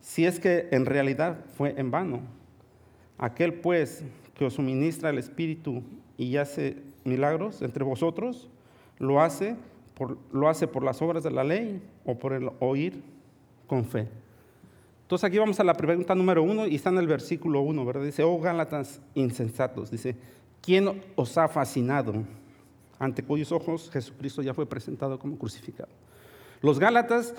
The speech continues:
en el primer viaje, como les decía, Pa-, en el primer viaje, Pablo les presentó el evangelio y los Gálatas creyeron. Entonces ellos vivían una vida de creyentes, de cristianos. Pero Pablo viene y les habla, y les habla y los,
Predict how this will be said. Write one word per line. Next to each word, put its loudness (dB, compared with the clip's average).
en 2
el 2
primer 4
viaje, 4
como 2
les 2
decía, 0
Pa-, 2
en 0
el 0
primer 2
viaje, -4
Pablo 2
les 2
presentó 0
el 2
evangelio 2
y 2
los 0
Gálatas 0
creyeron. -2
Entonces 4
ellos 8
vivían 4
una 6
vida 6
de 2
creyentes, 4
de 0
cristianos. -6
Pero 6
Pablo 4
viene 4
y 4
les 2
habla, 4
y 2
les 0
habla 2
y 2
los, -4